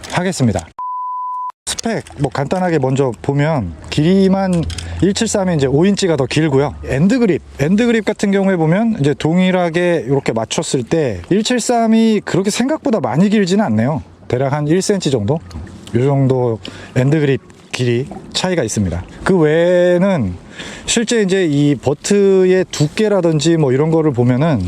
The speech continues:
이 일칠삼 같은 경우에는 실제 이 버트의 여기 두께가, 어, 제가 이제 뭐 일칠이 헤비 때도 이제 가지고 이-, 있었으니까 잘 아는데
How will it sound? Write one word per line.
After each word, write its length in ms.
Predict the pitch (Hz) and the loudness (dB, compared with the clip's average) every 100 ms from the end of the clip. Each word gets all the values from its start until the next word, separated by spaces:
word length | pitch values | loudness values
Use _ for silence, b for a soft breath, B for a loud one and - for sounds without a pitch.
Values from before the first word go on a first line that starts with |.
| 92 - B B B - | -6 -12 B B B 0
이 260 | 160 170 147 | 4 4 4
일칠삼 800 | 160 277 - 277 233 262 240 220 | 4 2 2 0 0 0 2 2
같은 300 | 208 - 190 | 2 0 0
경우에는 540 | 185 175 165 170 165 | 2 2 2 2 0
실제 420 | 123 247 254 240 | 0 -2 -2 0
이 180 | 180 147 | 2 2
버트의 680 | 139 123 - - 160 151 123 | 0 -2 -2 0 2 2 2
여기 240 | 117 123 | 2 0
두께가, 880 | 127 - 131 - 175 127 135 120 87 - B B B B B | -2 -2 -4 -2 -2 0 0 -2 -6 -12 B B B B B
어, 600 | - 123 123 120 120 117 98 | -2 0 2 2 2 0 -2
제가 260 | - 160 175 | 0 0 2
이제 220 | 143 143 | 0 0
뭐 160 | 113 | 0
일칠이 460 | 139 233 233 254 196 | 2 2 2 2 2
헤비 260 | 185 269 254 | 2 0 0
때도 560 | 240 202 185 156 160 | 0 2 2 2 2
이제 140 | 135 123 | 2 0
가지고 340 | 139 135 143 | 0 0 2
이-, 180 | 123 - - - - - - | 2 -2 -8 -20 -18 -6 -4
있었으니까 840 | 147 185 - 135 113 104 104 90 82 - - | 0 0 0 0 0 -2 -2 -4 -8 -14 -12
잘 200 | - - | -6 -4
아는데 540 | 127 120 123 165 127 | -2 0 0 2 0